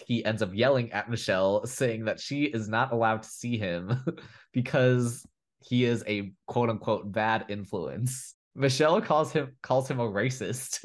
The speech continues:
<laughs> and leaves home, going to stay at Alexa's place, all on her sixteenth birthday. <laughs> She then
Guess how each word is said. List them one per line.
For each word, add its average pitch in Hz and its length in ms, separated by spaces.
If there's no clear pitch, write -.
<laughs> - 120
and 147 360
leaves 185 520
home, 120 460
going 147 320
to - 100
stay 127 240
at 107 160
Alexa's 95 440
place, - 420
all 233 200
on 226 80
her 160 140
sixteenth 131 460
birthday. 85 540
<laughs> - 80
She - 180
then 147 380